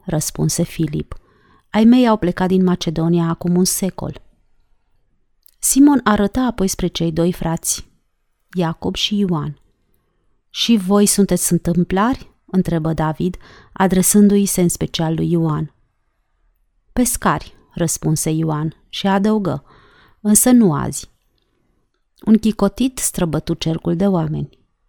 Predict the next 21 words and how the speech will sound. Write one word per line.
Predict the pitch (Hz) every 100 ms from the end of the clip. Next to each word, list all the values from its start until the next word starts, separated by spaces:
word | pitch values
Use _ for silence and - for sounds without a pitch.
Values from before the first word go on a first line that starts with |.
| _ _ _ _ _ _ -
"Ioan | 214 233 269
nu | 277
prea | 269 165
e | 156
pescar, | 156 151 - 156 156
domnule", | 156 170 165 156 151 165 -
interveni | 202 180 156 156 160 160
Simon, | 156 - 160 156 - - _ _ _ _
"nici | - 240 -
chiar | 254 240
pe | 226
cea | -
mai | 220 220
frumoasă | - 214 214 208 214
vreme. | 185 147 143 143 _ _ _ _ _
Îl | _ 214 226
luăm | 240 247
cu | 226 220
noi | 220 226
ca | 214
balast." | 202 220 208 143 - -